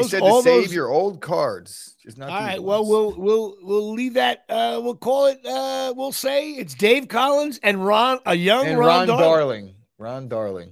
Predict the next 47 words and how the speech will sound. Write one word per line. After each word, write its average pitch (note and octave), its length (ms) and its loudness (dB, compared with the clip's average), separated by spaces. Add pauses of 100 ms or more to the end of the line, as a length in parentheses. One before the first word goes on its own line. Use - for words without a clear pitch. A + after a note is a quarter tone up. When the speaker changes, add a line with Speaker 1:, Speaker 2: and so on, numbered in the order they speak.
Speaker 1:
All F3+ 60 -14
right. D#3+ 420 -10
Well, G#3 160 -10
also G#3+ 360 -6
a E3 40 -6
shout G#3 320 -4
out G3+ 220 -2
to D#3+ 80 -12
Tim G#3+ 260 -4
McCarver, F#3 600 -2 (400)
who F#3+ 120 -6
passed F3+ 360 -2
away. E3+ 440 0 (420)
Uh, D3 320 -2
great G3 480 0
announcer. D3 640 -4 (300)
Him F#3+ 160 -2
and F#3 120 -2
Jack E3+ 340 0
Buck E3+ 240 0
doing E3 240 -4
all E3+ 200 0
those, D#3 300 -2
so - 240 -8
many F3+ 220 -6
of D#3 80 -4
those C3+ 180 -8
Jeter E3+ 380 -6
games D#3 460 -8
and B2+ 160 -12 (340)
World E3 280 0
Series E3+ 320 -2
games. E3 220 -4
I G3 120 4
always G3+ 180 2
thought F3+ 140 2
he E3+ 60 0
was C#3+ 140 -2
great, E3 220 0
even A3 160 -2
though E3+ 80 4
he D#3 60 2
was, C#3 160 -4
like, B2+ 120 -6
a A#2+ 140 -10 (340)
Met D#3+ 260 -2
announcer. C#3+ 540 -8